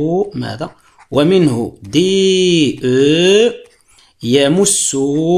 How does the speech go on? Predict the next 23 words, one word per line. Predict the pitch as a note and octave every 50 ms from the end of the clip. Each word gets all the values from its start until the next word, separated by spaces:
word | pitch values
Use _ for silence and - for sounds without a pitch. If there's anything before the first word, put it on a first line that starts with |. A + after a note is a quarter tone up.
| F#3+ G3+ G#3 A#3 B3+ - -
ماذا؟ | D3+ D3+ D#3 D#3 D3+ E3+ E3 - - -
يمس | B2 A#2+ B2 C3 D#3 F3+ F3 - - - G#3 G3+ G3+ - - _ _ _ -
اس". | C3+ C#3 C#3 C#3 C#3 C#3+ C#3 C#3 C#3+ C#3+ - - - - C#3 C#3+ - - _ _ _ _ _ _ _ -
لو | A#2+ D3+ E3+ F3+ F#3 G3 G#3
وجدنا | G#3+ G#3 B3+ A#3 G#3 G#3+ G3
المميز | F3+ F3 E3 D3+ D#3 E3+ E3+ D3+ C3 G#2+ F#2 E2 - - - - D3
هنا | D3+ D3 B2+ - E3+
أكبر | F3+ - - C#3+ B2+ B2 A#2
من | A2+ A2+ B2 C3
الصفر، | C3+ - - - G3 - - - _ _ _ - - - _ _ _ -
أكبر | D3 D#3+ - - C3+ B2 B2 C3
من | C#3
الصفر، | C#3+ C#3 - E3+ D#3+
لقلنا | D3 C#3+ D3 - E3+ D#3+ D#3+ F3+ E3+ - -
يوجد | C3+ B2+ C3+ D3+ D3+ D3
تي | - - F#3
واحد | D#3+ C#3+ C3 - - B2+
وتي | A#2+ A2 B2 B2 - -
اثنان، | - E3+ F#3 E3+
معناه | C#3 B2 D3 F#3 D#3+
يصبح | C#3+ C#3+ - F3 G#3+ - - - - - - - - _
سطح | - - - - - F#3+ F#3+ - - - C3+
الكرة | B2+ B2+ B2 B2+ - D#3+ D3 A#2 F2 - -